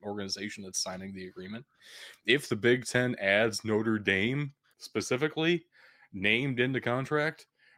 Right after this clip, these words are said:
it was, this will go up to, like, two billion dollars a year. <laughs> This is insane.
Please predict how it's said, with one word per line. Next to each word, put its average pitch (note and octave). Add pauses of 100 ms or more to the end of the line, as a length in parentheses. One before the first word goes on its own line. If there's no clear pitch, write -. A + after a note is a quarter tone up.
(160)
it A#2+
was, A#2+
this C#3+
will B2+
go B2
up A#2
to, C3
like, G2+
two A#2
billion G#2+
dollars G2+
a G2+
year. G#2 (720)
<laughs> -
This -
is F3+
insane. A2